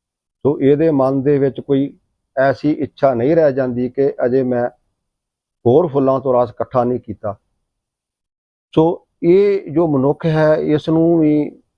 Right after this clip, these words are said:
ਇਸ ਜੀਵ ਤੋਂ ਇਹ ਸਿੱਖਿਆ ਲੈਣੀ ਚਾਹੀਦੀ ਕਿ ਇਹ ਮਨੁੱਖ, ਤੂੰ ਕੀ ਇਸ ਵਾਸਤੇ ਆਇਆ ਸੀ? ਹਾਏ ਮਰ ਗਏ, ਮਰ ਗਏ, ਮਰ ਗਏ, ਸਾਰੀ ਦਿਹਾੜੀ ਇਹੋ ਹੀ ਕਰਨ ਆਇਆ ਸੀ? ਤੈਨੂੰ ਪਰਮੇਸ਼ਰ ਨੇ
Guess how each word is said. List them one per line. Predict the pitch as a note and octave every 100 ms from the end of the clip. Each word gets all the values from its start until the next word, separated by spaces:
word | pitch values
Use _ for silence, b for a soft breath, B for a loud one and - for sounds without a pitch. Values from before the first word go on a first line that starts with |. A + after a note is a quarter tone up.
| _ -
ਇਸ | C#3 -
ਜੀਵ | A#2 A#2+ C3
ਤੋਂ | B2 C3 C3+ C#3+
ਇਹ | C3
ਸਿੱਖਿਆ | - A#2+ - C#3 C3 - -
ਲੈਣੀ | A#2 B2+ B2+
ਚਾਹੀਦੀ | - A#2 A#2 A#2
ਕਿ | G#2+ -
ਇਹ | A2+ B2+
ਮਨੁੱਖ, | B2+ A#2 A2+ - C#3 D3+ - _ _ _ _ _ _ _ _ _ _ _ _ _ _ -
ਤੂੰ | D3+ E3
ਕੀ | D#3+ D#3+ E3 - C#3+
ਇਸ | B2+
ਵਾਸਤੇ | C#3 C#3+ D3+ F3+
ਆਇਆ | F3 E3+ E3
ਸੀ? | - D#3
ਹਾਏ | C3 C3
ਮਰ | C#3 B2
ਗਏ, | A2 B2+ C3+
ਮਰ | C3 A#2
ਗਏ, | A2 B2
ਮਰ | B2+ A#2
ਗਏ, | G#2+ A2+ C3
ਸਾਰੀ | - A#2 C3 C#3+
ਦਿਹਾੜੀ | C3 B2
ਇਹੋ | C3 C3+ A2+ D3
ਹੀ |
ਕਰਨ | E3+ D#3+ D3
ਆਇਆ | D3+ D3+
ਸੀ? | - E3 - _ _ _ _ _ _ _ _ _ _ _ _ _ _ _ -
ਤੈਨੂੰ | D#3+ E3 F#3 F#3+ E3+ -
ਪਰਮੇਸ਼ਰ | C#3+ C3+ C3+ - E3
ਨੇ | D#3 D3 D3